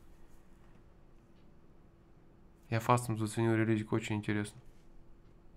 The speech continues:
Структура, ритмика. Неплохо, правда. Интро нормально.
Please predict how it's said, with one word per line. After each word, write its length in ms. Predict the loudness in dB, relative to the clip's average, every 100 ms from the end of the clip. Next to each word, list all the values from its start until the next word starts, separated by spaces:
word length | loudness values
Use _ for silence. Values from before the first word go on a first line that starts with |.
| -18 -18 -18 -20 -20 -20 -20 -20 -20 -18 -18 -16 -18 -18 -20 -20 -18 -18 -18 -18 -18 -12 -12 -10
Структура, 560 | -2 -2 0 2 2
ритмика. 420 | 2 0 -2 -4 -2
Неплохо, 760 | 2 2 4 6 6 4 -8 -10 -20 -6
правда. 480 | -2 -2 -2 -8 -12 -16 -20 -20 -20 -20 -20 -20 -20 -20 -20 -20 -20 -20 -2
Интро 320 | 2 2 2
нормально. 560 | 0 -2 -2 -4 -6